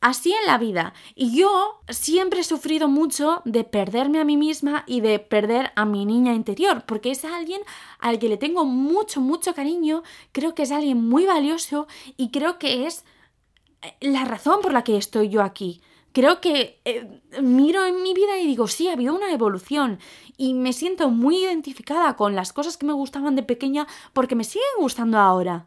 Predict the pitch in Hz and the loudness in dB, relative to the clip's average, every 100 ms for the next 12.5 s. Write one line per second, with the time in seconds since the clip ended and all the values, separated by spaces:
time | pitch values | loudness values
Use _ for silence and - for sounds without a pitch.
0 | - 196 330 427 494 571 571 269 285 330 | -4 4 4 4 2 2 2 0 0 0
1 | 254 226 214 208 185 190 190 220 240 190 | 0 2 2 2 0 0 -4 -4 0 0
2 | 185 208 196 190 - 165 165 - - _ | 0 -2 -2 -2 -4 -4 -6 -8 -18 _
3 | _ - 196 233 285 403 440 440 440 427 | _ -10 -4 -2 0 0 0 -2 -2 -2
4 | 339 208 196 277 415 311 359 320 - - | -2 0 0 0 0 0 0 -2 -8 -16
5 | 269 233 - 185 185 240 392 403 494 494 | -10 -8 -8 -6 -4 -4 -4 0 0 2
6 | 480 453 453 415 - 381 330 269 220 214 | -2 -2 0 0 -2 -2 0 -2 -2 -2
7 | 220 226 214 320 403 415 381 - 269 247 | -2 -2 -2 -2 -4 -8 -10 -4 -2 0
8 | 277 359 370 339 - 294 285 269 - 214 | 0 0 -2 -4 -6 -6 -4 -6 -6 -6
9 | 208 190 185 208 - 214 208 202 180 165 | -6 -8 -6 -6 -4 -4 -4 -2 -2 -2
10 | 160 160 - - - - - _ 285 392 | -6 -10 -14 -16 -20 -20 -20 _ -2 2
11 | 466 508 - 370 349 220 196 185 - - | 4 2 2 2 2 -2 -2 -2 -4 -10
12 | _ _ _ 427 494 | _ _ _ 0 2